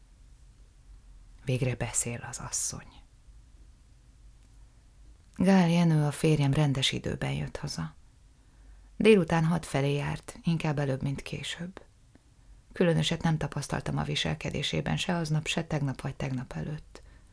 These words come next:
Átöltözött, kiment a kertbe, kapált. Mint mondtam már, feszültség, házastársi vita sem alakult ki köztünk.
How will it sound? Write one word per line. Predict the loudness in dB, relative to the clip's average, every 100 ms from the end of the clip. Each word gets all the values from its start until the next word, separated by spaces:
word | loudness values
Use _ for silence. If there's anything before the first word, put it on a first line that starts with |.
| -20 -20 -2
Átöltözött, | -2 -2 -4 -8 -6 -6 -6 -8 -12 -18 -18 -20 -20 -20 -16
kiment | -4 -2 -2 -6
a | -8
kertbe, | -10 -8 -10
kapált. | -10 -12 -10 -10 -10 -14 -18 -20 -20 -20 -20 -20 -20 -20 -20 -20 -20 -20 -20 -20 -20 -20 -20 -20 -2
Mint | 2 4 2 0 4
mondtam | 6 6 2 0
már, | 2 0 -2
feszültség, | -2 -2 0 -2 -2 -2 -2
házastársi | -4 -2 -2 -2 -2 -4 -4
vita | -4 -4 -4
sem | -2 -2
alakult | -2 -4 -6 -8 -8
ki | -10
köztünk. | -8 -8 -8 -6 -8 -8 -14